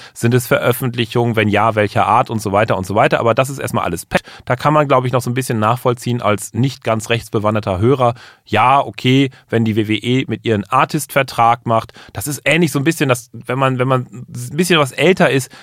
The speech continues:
dieses Problem gibt's ja auch in der Musikindustrie. Ich erinnere da an Prince, ne? Das hatte ja früher Prince,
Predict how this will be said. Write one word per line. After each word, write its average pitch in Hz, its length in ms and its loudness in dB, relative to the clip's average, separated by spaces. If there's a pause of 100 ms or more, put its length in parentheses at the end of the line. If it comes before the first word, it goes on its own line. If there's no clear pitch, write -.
(120)
dieses 131 220 -2
Problem 135 380 0
gibt's 123 180 -2
ja 127 80 0
auch 113 80 -2
in 117 60 0
der 110 80 2
Musikindustrie. 92 680 -4
Ich 87 100 -10
erinnere 123 220 2
da 110 120 2
an 101 180 -2
Prince, 135 560 0
ne? 101 100 -4
Das 110 160 -6
hatte 135 180 -2
ja 110 140 2
früher 85 260 -6
Prince, 190 440 0